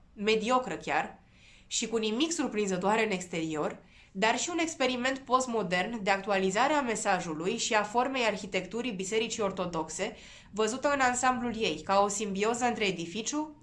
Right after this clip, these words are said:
ritual și iconografie. Așadar, influențele artei moderne în arhitectura sacră ortodoxă din România nu sunt atât de evidente precum în cazul celei catolice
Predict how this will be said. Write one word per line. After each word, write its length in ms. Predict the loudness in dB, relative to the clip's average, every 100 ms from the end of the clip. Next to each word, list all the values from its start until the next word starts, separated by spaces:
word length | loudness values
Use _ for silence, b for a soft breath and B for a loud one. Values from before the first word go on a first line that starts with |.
| -10
ritual 680 | -6 -4 -2 4 4 4 -2
și 180 | -6 -6
iconografie. 880 | 0 0 2 2 0 -2 -8 -10 -18 _ -20 b b b b b b b b
Așadar, 420 | 0 2 4 4
influențele 540 | 2 0 0 0 2 4
artei 260 | 4 2
moderne 680 | 0 0 2 2 2 -2 -4 -2
în 140 | 0
arhitectura 540 | 0 0 -4 0 0
sacră 280 | 2 0 2
ortodoxă 500 | 0 0 -2 -2 -2
din 180 | -4 0
România 640 | 0 2 0 0 -2 -2 -4
nu 160 | -2 0
sunt 200 | 2 2
atât 220 | 2 2
de 80 | 2
evidente 540 | 2 0 0 0 0
precum 400 | -2 -2 -2 -2
în 120 | 0
cazul 340 | 2 2 2 -2
celei 240 | -2 0
catolice 680 | 0 0 0 -2 -4 -8